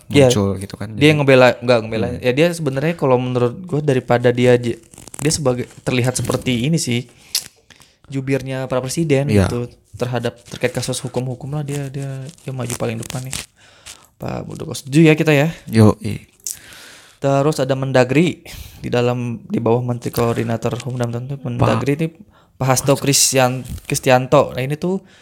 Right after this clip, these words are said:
Speaker 1: Sekjen P D I P, Hasto Kristianto nih. Jadi dari Mendagri masuk gitu ya, masuk ke kabinet gantiin Cahyo Kumolo. Ya kan? Gantiin Pak Cahyo.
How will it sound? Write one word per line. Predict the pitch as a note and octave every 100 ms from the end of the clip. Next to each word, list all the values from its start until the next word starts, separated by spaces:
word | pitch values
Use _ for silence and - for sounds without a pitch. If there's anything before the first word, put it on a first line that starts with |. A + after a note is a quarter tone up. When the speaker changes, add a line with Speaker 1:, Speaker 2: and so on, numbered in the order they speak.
| _ _
Speaker 1:
Sekjen | - C#3 - C#3+ C#3 C3+
P | C#3
D | C3+
I | C#3
P, | C#3+ A2 - _ _ _ _
Hasto | - - B2+
Kristianto | A#2+ B2 - - C3 A2+ A#2
nih. | B2 A#2+ _ _ _ _ _ _ _ _ _ _
Jadi | - C3 B2+ B2+ B2+ B2 C3 - _ _
dari | B2 A2+ A#2+
Mendagri | B2 A#2+ A#2+ A#2 B2 - -
masuk | A#2 - - F#3+
gitu | A#2+ C3 B2+
ya, |
masuk | C#3+ C3 - -
ke | B2 B2
kabinet | B2 B2 A2+ A#2 -
gantiin | A#2+ A#2 A2+ A#2+ A#2+
Cahyo | B2 B2
Kumolo. | A#2 A#2 A#2+ B2 - _ _ _ _ _ _ _ _ _ _ _ _ - _ _ -
Ya | D3+ A#2+
kan? | B2+ D3 - _ - - - - - - - -
Gantiin | - A#2+ A2+ A#2
Pak | -
Cahyo. | - A#2 B2 A#2+ -